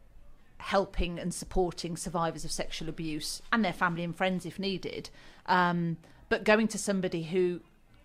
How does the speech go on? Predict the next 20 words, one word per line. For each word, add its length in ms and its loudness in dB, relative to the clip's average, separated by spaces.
or 120 2
going 240 2
to 120 -4
an 80 2
organisation, 640 0
a 40 -4
charity 480 0
as 60 -6
Safeline 540 -2
are, 280 -2
where 240 4
all 200 8
of 80 2
the 80 -4
counsellors 500 -4
are 280 2
specifically 640 -6
trained 840 -2
to 520 -2
understand 1120 2